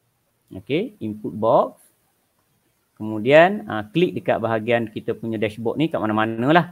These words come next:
Ah, nanti cikgu boleh ubah dia lah, boleh move dia lah. Okey ya.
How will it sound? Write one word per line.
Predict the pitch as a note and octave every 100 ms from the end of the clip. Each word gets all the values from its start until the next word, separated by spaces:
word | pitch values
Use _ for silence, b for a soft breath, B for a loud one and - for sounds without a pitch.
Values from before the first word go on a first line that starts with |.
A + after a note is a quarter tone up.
| - _ _ -
Ah, | F#2
nanti | G2 G2 C#3
cikgu | B2+ B2
boleh | A#2 A2+ A2+ A2 _ -
ubah | A2+ A#2 G2+
dia | A#2+
lah, | C#3+
boleh | A#2+ A2
move | A#2 B2
dia | G#2 G#2
lah. | D3+ - _ _ _ _
Okey | - - F#2+
ya. | F3